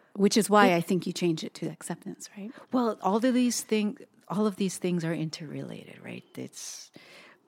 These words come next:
Speaker 2: but the thing Sienna and I agreed on when we s-, started talking about this topic is that it seem-, it seems like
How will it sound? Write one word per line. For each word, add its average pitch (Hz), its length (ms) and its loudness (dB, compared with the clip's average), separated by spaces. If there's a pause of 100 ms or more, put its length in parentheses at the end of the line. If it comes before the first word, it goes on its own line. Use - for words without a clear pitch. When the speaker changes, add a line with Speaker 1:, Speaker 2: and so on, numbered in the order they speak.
(380)
Speaker 2:
but 165 220 2
the 165 100 0
thing 185 280 0
Sienna 160 380 -4
and 151 100 -2
I 143 140 -2
agreed 165 380 -6
on 135 300 -8
when 139 180 -6
we 117 80 -10
s-, - 140 -16 (400)
started 131 380 -2
talking 143 360 -6
about 117 240 -8
this 113 140 -12
topic 123 600 -12
is 131 220 -10
that 123 320 -8 (1400)
it 156 120 -6
seem-, 151 600 -6
it 156 140 -10
seems 190 640 -4
like 320 460 -2